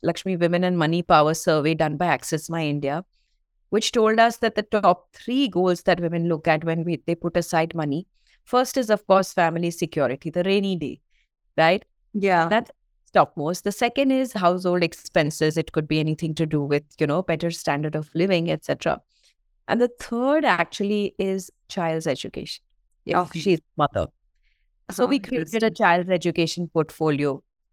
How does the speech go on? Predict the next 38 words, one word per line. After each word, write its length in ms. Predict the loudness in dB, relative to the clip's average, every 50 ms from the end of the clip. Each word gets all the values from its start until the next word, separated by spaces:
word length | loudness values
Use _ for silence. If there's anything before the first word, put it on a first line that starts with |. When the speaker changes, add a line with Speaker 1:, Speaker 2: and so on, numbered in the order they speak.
| _ _ _ _ _ 0
Speaker 1:
um, 500 | 2 2 4 4 2 2 0 -2 -4 -6 -2 -2
as 180 | -2 0 2 4
well 220 | 4 4 4 4
on 160 | 0 -2 0
the 240 | 2 2 2 2 0 _ _ _ _ _ _ _
platform, 520 | 0 0 0 0 0 -4 -4 -4 -4 -4 -4
which 180 | -4 -4 -4
enabled 420 | -4 -2 -2 -2 0 0 0 0 2
her 140 | 0 0
to 140 | 0 -2 -6
put 240 | -4 -4 -2 -2 -2
aside 320 | -2 2 2 2 2 2 -2 _ _ _ -18
a 80 | -18 -4
certain 320 | 0 0 0 0 -2 -4
amount 240 | -2 -2 -2 -2 -4
of 120 | -6 -4 -4
money 200 | -2 0 0 0
every 240 | 0 0 -2 -2 -2
month 300 | 0 0 0 0 -2 -4
for 200 | -4 -4 -4 -4
her 80 | -2 -2
child's 320 | 0 0 2 0 0 -2
higher 240 | -4 -6 -4 -4 -4 -6
education. 640 | -8 -10 -12 -14 -12 -12 -10 -10 -10 -10 -12 -16 -20 _ _ _ _ _ _
Speaker 2:
All 240 | -8 -6 -6 -6 -4
Speaker 1:
So 100 | 0 0
I 60 | 0 0
Speaker 2:
right. 40 |
Speaker 1:
think 140 | 0 -4 -4
using 400 | -2 0 0 0 0 0 0 0
these 240 | 0 0 -2 -4 -4
tools, 340 | -2 -2 -2 -2 -2 -4 -4
we've 240 | -2 -2 -2 -2 -2
created 340 | -2 -2 0 2 2 2 4
very 260 | 2 2 2 2 -2
simplified 840 | -4 -4 -6 -6 -2 -2 -2 -2 0 2 2 4 4 2 0 -4 -6 _
portfolios, 840 | -6 -6 -6 -6 -10 _ -6 -4 -2 -2 0 0 0 0 -2 -2 -4
which 260 | -6 -6 -6 -8 -14